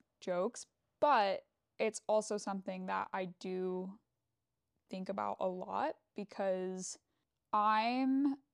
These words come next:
really good about being there when I'm needed.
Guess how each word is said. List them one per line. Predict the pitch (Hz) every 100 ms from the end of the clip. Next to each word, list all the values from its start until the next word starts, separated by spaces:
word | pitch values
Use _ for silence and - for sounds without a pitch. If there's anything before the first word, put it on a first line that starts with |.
| _ -
really | 208 220 226
good | 190 190 196 202
about | 202 196 196 190 185 - - _ _ _ - 202
being | 208 196 196
there | 202 202 202 208 214 202 _ _ _ -
when | 214 202
I'm | 196 185
needed. | 180 185 208 285